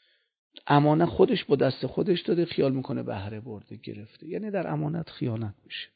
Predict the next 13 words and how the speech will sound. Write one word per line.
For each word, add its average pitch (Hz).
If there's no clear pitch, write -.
خیانت 131
در -
امانت 101
می‌شه. -
طرف 131
اومده 123
مالی 127
رو 107
در 123
اختیار 131
شما 127
قرار 123
داده، 165